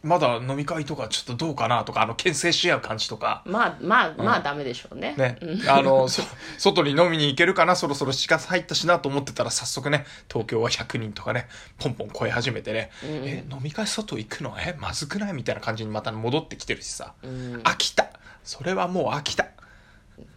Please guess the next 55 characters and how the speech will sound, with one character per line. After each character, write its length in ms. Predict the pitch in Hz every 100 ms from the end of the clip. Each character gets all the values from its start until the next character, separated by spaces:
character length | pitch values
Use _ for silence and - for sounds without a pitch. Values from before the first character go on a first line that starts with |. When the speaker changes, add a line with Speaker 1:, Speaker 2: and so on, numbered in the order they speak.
| - -
Speaker 2:
う 60 | 139
ん。 20 |
Speaker 1:
う 40 | 127 117 110
ん。 100 | 107 - - -
だ 140 | 135
か 80 | 127
ら 80 | 110
な 80 | 123
ん 40 |
か 120 | 110
も 260 | 104 104 101
う、 20 | 101
あ 100 | 101
の、 380 | 101 101 - - - - -
コ 100 | 147
ロ 140 | 180
ナ 100 | 135
は 180 | 98 76
も 140 | 101
う 40 | 95
み 140 | 123
ん 60 | 147
な 160 | 147
抗 180 | 147 151
体 140 | 160
が 80 | 147
で 80 | 139
き 80 | 160
た 80 | 135
ん 40 |
で 60 | 98
大 160 | -
丈 120 | 202
夫 20 | 240
で 100 | -
す 200 | - -
っ 60 | -
て 60 |
い 40 | 110
う 40 |
感 180 | - 117
じ 100 | 113
に 80 | 110
な 100 | 110
っ 40 |
て 80 | 107
ほ 60 |
し 100 | -
い 60 | -
な 80 | -
と 120 | - -
思 60 |
い 40 | -
ま 100 | -
す。 240 | - -